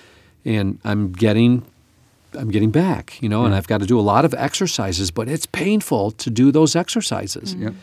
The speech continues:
Speaker 1: You know, people that are not in, aren't in the Word of God, they're not studying. It takes exercise, and this is what it says. "But strong meat belongs to them that are of full age." Here goes, ready? "Even those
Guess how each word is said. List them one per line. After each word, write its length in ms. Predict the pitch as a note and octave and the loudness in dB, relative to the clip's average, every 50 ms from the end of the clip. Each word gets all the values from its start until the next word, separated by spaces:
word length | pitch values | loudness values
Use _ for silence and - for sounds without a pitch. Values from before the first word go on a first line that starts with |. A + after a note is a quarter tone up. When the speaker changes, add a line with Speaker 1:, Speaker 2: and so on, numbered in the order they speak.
| - - - - _ | -20 -20 -20 -14 _
Speaker 1:
You 80 | - C3 | -2 0
know, 80 | C#3+ D3 | 0 0
people 280 | - - F3 F3+ A3 | 2 2 2 4 4
that 100 | F#3+ D#3 | 4 4
are 80 | C3+ C3 | 4 6
not 180 | C3 D3 D#3 | 6 6 4
in, 140 | E3 E3 D#3 - | 4 4 2 2
aren't 200 | - C#3 D#3 D#3+ | 2 4 4 6
in 80 | E3+ E3 | 6 6
the 80 | D3+ B2+ | 6 6
Word 200 | B2 D3+ E3 F3 | 6 6 4 4
of 120 | D3+ A#2+ | 2 2
God, 280 | A#2+ C3 C#3 D#3+ F3 C#3+ | 0 0 0 0 0 0
they're 80 | A2+ | -2
not 200 | G#2 A2 G#2+ A2 - | -2 -2 -2 0 0
studying. 720 | - - - B2 A#2+ C#3+ E3 E3+ E3+ F3 F3+ F#3+ F#3 - _ _ _ _ _ _ - | -2 -2 0 2 4 4 4 4 4 4 2 0 -2 -6 _ _ _ _ _ _ 0
It 180 | - E3 F3 E3+ | 2 2 2 2
takes 380 | - - F#3 G#3+ G#3 - - - - | -2 -2 -2 -2 -2 -2 -4 -4 -4
exercise, 720 | - G#3+ - - - A#3 - - - - - - - - - | -6 -6 -6 -4 -6 -4 -4 -4 -4 -4 -6 -8 -12 -12 -10
and 100 | G#2+ G2+ A2+ | -6 -2 -2
this 140 | D#3+ D#3+ | 0 0
is 140 | G#3+ G3 - | -2 -2 -2
what 80 | F#3 D#3 | -2 -2
it 40 | C3+ | -2
says. 400 | - - G2+ F2 F2+ - - - _ _ - _ _ _ - - - - - _ _ - | -2 -2 -4 -6 -6 -8 -10 -14 _ _ -20 _ _ _ -20 -20 -20 -20 -20 _ _ -4
"But 160 | C#3+ C3+ C#3 - | 0 2 2 2
strong 420 | - - - E3+ F3+ G#3+ A#3+ A3 | 2 2 4 6 8 8 8 8
meat 160 | F3+ E3 C3+ | 8 6 6
belongs 380 | B2 B2+ B2+ C3 C3+ D3 D#3 - | 6 6 6 6 6 4 4 2
to 100 | - A2+ | 0 -2
them 340 | G2+ G#2+ A#2+ C3 D3+ E3+ D#3 | 0 2 2 2 2 2 0
that 140 | - A#2 | 0 0
are 100 | G#2+ G#2 | 0 0
of 100 | G2+ F#2+ | 0 -2
full 320 | - - - F3+ G3 - - | -4 -4 0 0 2 2 2
age." 480 | C3 G#2+ G2 F#2+ F#2 F#2 - - - _ _ _ _ _ _ _ | 2 2 2 0 -2 -4 -8 -10 -12 _ _ _ _ _ _ _
Here 220 | _ - A2+ C3 D#3 | _ -2 0 2 2
goes, 260 | E3+ C#3 A#2 A2 - | 4 2 2 2 0
ready? 260 | G#2 G#2+ D3+ F#3 F3+ _ _ _ _ _ _ _ _ _ _ _ _ _ _ _ _ _ _ _ _ _ _ _ _ _ _ _ _ _ _ _ _ _ _ _ _ _ _ _ _ _ _ _ _ _ _ _ - | 0 2 2 0 0 _ _ _ _ _ _ _ _ _ _ _ _ _ _ _ _ _ _ _ _ _ _ _ _ _ _ _ _ _ _ _ _ _ _ _ _ _ _ _ _ _ _ _ _ _ _ _ 0
"Even 440 | - E3+ G3+ A3+ A3+ B3 A#3 A3+ G3+ | 2 4 4 4 4 4 4 4 4
those 500 | - D3 C#3 C#3 C#3+ C#3+ C#3+ C#3+ - | 2 4 4 6 6 6 6 4 0